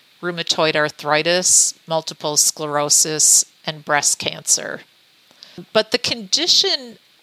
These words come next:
uh, in our book of business with the most members receiving a specialty drug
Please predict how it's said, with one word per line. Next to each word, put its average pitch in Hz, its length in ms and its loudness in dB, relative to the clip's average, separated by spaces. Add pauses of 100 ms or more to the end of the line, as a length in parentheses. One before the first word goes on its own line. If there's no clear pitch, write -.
(300)
uh, 196 240 6
in 214 160 2
our 196 100 4
book 214 300 -2
of 190 100 -4
business 214 480 0
with 180 200 -4
the 165 100 0
most 160 680 2
members 202 800 -4
receiving 240 520 -2
a 233 60 0
specialty 226 640 2
drug 220 480 0